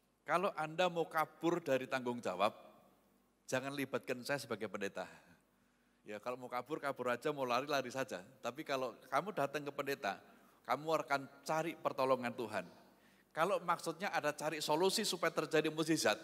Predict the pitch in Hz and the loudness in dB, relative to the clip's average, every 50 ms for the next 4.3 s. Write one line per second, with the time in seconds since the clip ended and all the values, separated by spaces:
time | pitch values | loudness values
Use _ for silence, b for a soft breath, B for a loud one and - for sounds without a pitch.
0 | - - - - - - - 139 - 156 - 135 120 127 107 113 110 107 95 95 | -14 -18 -18 -14 -8 -2 0 2 2 2 0 0 0 2 4 4 4 4 2 -6
1 | 90 - B B B B B B B - 151 156 165 190 180 - 180 175 160 160 | -8 -10 B B B B B B B 2 2 2 2 -2 0 2 2 0 2 2
2 | 165 165 170 175 165 165 156 156 160 190 196 196 196 208 202 196 190 185 185 180 | 2 2 2 4 4 2 0 4 4 4 4 6 4 2 2 2 2 0 -2 0
3 | - 214 214 196 - - 233 202 175 - 156 156 156 151 147 147 143 139 - - | 4 2 2 4 6 12 12 12 12 12 8 6 6 6 8 6 4 4 6 4
4 | 170 165 - 131 117 | 2 4 4 0 0